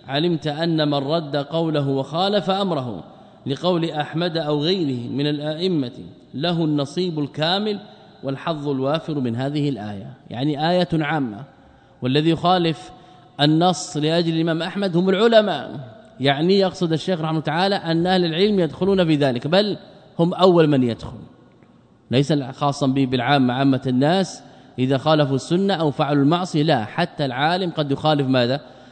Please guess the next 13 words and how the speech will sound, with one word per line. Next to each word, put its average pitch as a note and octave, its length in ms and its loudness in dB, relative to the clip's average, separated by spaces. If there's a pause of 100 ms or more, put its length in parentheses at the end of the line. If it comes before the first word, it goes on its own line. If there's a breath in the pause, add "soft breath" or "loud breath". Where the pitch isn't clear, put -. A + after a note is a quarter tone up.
(180 loud breath)
يخالف C3+ 480 2
الشرع، G2+ 560 -8
عنده D3+ 360 4
الدليل، F3+ 600 4 (320 loud breath)
عنده D#3+ 380 4
النص، G3+ 640 4
ثم F3+ 140 2
بعد D3+ 260 2
ذلك F3+ 220 2
ماذا؟ D#3+ 300 4
يجتهد، A#2+ 580 0
فيقال: E3 340 -2
"اجتهدت"، B2+ 540 -4